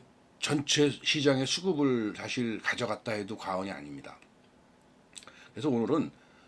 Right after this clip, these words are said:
그 이 밸류업 프로그램에 나오는 용어들, 이 용어들, 이거 제가 지금 한번 운영하는 방에서 그 설-, 설명이 아니라 간단하게 이렇게 글로 말씀을 드렸는데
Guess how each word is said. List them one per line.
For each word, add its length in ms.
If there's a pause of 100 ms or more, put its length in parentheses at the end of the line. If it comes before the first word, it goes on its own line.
(280)
그 640 (100)
이 220
밸류업 480
프로그램에 460
나오는 440
용어들, 720
이 100
용어들, 580 (340)
이거 140
제가 260
지금 260
한번 280
운영하는 400
방에서 720
그 520 (1160)
설-, 340
설명이 400
아니라 220
간단하게 720
이렇게 180
글로 300
말씀을 400
드렸는데 580